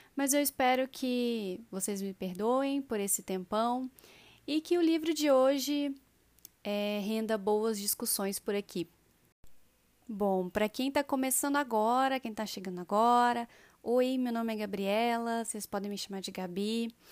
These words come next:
e sou eu que converso com vocês aqui sobre literatura, especialmente literatura escrita por mulheres.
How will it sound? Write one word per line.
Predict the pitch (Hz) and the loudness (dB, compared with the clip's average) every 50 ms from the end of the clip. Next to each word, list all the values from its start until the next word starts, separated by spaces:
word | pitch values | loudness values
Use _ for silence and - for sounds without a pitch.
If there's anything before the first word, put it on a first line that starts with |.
| - - - - - - - _ - | -18 -18 -18 -20 -20 -20 -20 _ -6
e | - 208 214 214 214 214 214 | -4 -2 0 0 0 0 0
sou | - - 285 269 | 2 2 4 4
eu | 262 269 269 | 4 4 4
que | 320 | 2
converso | 311 320 311 294 254 247 247 - - | 2 2 0 2 2 0 0 0 -2
com | - 262 240 | -4 -4 -4
vocês | 240 240 - - 220 214 208 196 | -2 -2 -2 -2 -2 -2 -2 -2
aqui | 214 - - 208 202 | -4 -6 -4 -6 -6
sobre | - - 214 208 190 190 196 | -4 -4 -4 -4 -4 -4 -6
literatura, | 196 185 196 196 - 185 180 185 185 - - 254 269 277 277 277 269 269 269 269 269 269 | -4 -4 -6 -4 -4 -6 -6 -6 -6 -2 0 2 4 4 4 4 4 2 2 0 0 -2
especialmente | 262 - - 381 392 - - 370 349 330 320 311 - | -4 -6 -6 -4 -4 -2 -2 0 2 2 0 0 -2
literatura | 311 302 - 294 269 269 269 - 269 233 247 | -4 -2 -2 -2 -2 -2 -4 -4 -6 -4 -4
escrita | - - - 254 247 269 | -6 -6 -6 -4 -4 -4
por | 254 - 262 247 | -2 -2 -2 0
mulheres. | 262 269 269 254 220 190 180 175 165 165 185 185 - - - | 0 0 -2 0 0 0 2 0 0 -4 -4 -6 -6 -8 -8